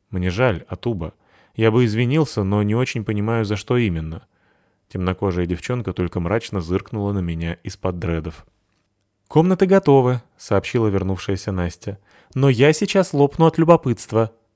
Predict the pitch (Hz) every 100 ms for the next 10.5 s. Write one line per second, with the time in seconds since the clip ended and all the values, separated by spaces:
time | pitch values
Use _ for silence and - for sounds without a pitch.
0 | _ _ - 85 90 90 - 98 123 -
1 | 107 90 82 - - 95 _ 98 113 123
2 | 107 82 80 - - _ _ _ - 95
3 | 85 87 85 85 - 85 85 85 87 90
4 | 80 78 _ _ _ _ 101 127 110 -
5 | 117 120 101 87 85 - _ - 95 135
6 | 117 113 - 147 - 101 - 117 92 85
7 | 90 - _ _ _ _ _ - 107 107
8 | 143 139 127 - 147 139 123 120 123 120
9 | 123 120 113 127 131 131 120 104 101 123
10 | 135 123 104 95